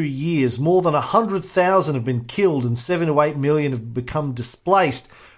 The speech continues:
Prisons are overflowing with people and they have turned stadiums into prisons.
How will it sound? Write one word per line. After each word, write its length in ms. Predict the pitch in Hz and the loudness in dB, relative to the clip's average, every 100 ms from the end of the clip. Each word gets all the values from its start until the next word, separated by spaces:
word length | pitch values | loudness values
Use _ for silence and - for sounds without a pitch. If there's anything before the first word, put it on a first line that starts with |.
| _ | _
Prisons 440 | - 254 208 214 170 | 0 2 2 2 4
are 100 | 185 | 6
overflowing 760 | 196 165 156 - 202 208 202 180 | 6 4 -2 -2 0 2 2 2
with 180 | 165 - | 0 0
people 400 | 190 185 175 175 | -2 0 0 0
and 100 | 151 | 2
they 100 | 160 | 2
have 180 | 160 - | 0 0
turned 340 | 185 185 170 | 0 2 0
stadiums 760 | - - 190 202 196 185 175 165 | -4 -2 2 2 2 2 2 0
into 220 | 170 147 | -2 -4
prisons. 840 | - 214 220 170 123 - - - | -2 0 2 0 -2 -6 -14 -16